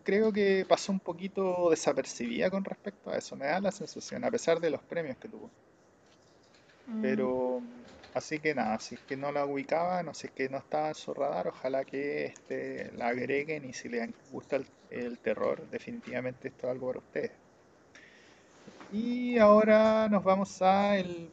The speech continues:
Speaker 1: próximo episodio. El próximo episodio nos vamos a una comedia dramática, ya
Speaker 2: <laughs>
Speaker 1: volvemos a, bueno, comedia, ojalá que sea más comedia que drama, pero
Speaker 2: Eso
Speaker 1: ya.
Speaker 2: mismo te iba a decir yo,
Speaker 1: Eh,
Speaker 2: ojalá que
Speaker 1: esta
Speaker 2: sea más
Speaker 1: película que se
Speaker 2: comedia.
Speaker 1: llama Knives Out o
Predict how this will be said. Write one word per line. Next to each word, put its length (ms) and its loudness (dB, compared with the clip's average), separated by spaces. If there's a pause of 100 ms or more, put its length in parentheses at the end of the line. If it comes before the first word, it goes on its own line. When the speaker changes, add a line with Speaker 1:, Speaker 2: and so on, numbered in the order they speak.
(100)
Speaker 1:
próximo 540 -4
episodio. 600 0
El 60 -6
próximo 340 -6
episodio 960 2
nos 160 -4
vamos 240 4
a 40 0
una 140 4
comedia 400 4
dramática, 580 4
ya 440 0 (560)
Speaker 2:
<laughs> 420 6
Speaker 1:
volvemos 600 2
a, 580 -2 (120)
bueno, 300 -2 (420)
comedia, 460 6
ojalá 240 2
que 80 0
sea 180 0
más 140 0
comedia 340 0
que 100 4
drama, 340 2 (100)
pero 160 12
Speaker 2:
Eso 140 12
Speaker 1:
ya. 20 12
Speaker 2:
mismo 240 12
te 100 10
iba 120 12
a 40 12
decir 300 4
yo, 120 6
Speaker 1:
Eh, 160 4
Speaker 2:
ojalá 340 4
que 80 -2
Speaker 1:
esta 20 -2
Speaker 2:
sea 180 4
más 160 2
Speaker 1:
película 160 -2
que 80 -6
se 80 -6
Speaker 2:
comedia. 40 -4
Speaker 1:
llama 140 2
Knives 580 -4 (100)
Out 460 -4 (600)
o 760 2